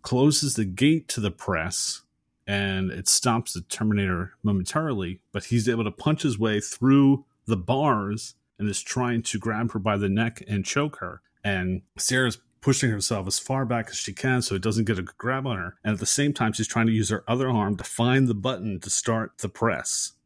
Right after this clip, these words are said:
And luckily she does, and she hits the press. And she just has this great line with,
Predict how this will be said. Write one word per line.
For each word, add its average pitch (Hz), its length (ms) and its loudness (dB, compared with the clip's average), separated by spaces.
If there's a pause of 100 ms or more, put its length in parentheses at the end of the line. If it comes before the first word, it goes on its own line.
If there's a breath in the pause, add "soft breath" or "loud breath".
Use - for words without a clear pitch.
(240)
And 104 160 0
luckily 117 460 0
she - 180 -6
does, 95 480 -4
and 90 100 -6
she 104 200 -4
hits 113 260 -4
the 104 80 -6
press. - 540 -8 (180)
And 85 100 0
she 92 140 2
just - 260 0
has 95 160 2
this - 120 -4
great - 280 -2
line 87 280 4
with, 82 80 0